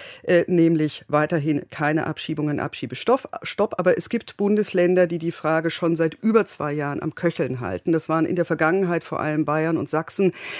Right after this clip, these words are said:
Ich hatte es eben gesagt, es geht hier tatsächlich um etwas, das liegt daran, dass dieser Abschiebestopp immer wieder neu beschlossen werden muss. Früher galt er jeweils für ein Jahr. Seit zweitausendsiebzehn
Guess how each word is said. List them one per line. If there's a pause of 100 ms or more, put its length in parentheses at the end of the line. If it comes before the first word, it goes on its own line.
(220)
Ich
hatte
es
eben
gesagt,
es
geht
hier
tatsächlich
um
etwas,
das
liegt
daran,
dass
dieser
Abschiebestopp
immer
wieder
neu
beschlossen
werden
muss. (200)
Früher
galt
er
jeweils
für
ein
Jahr.
Seit
zweitausendsiebzehn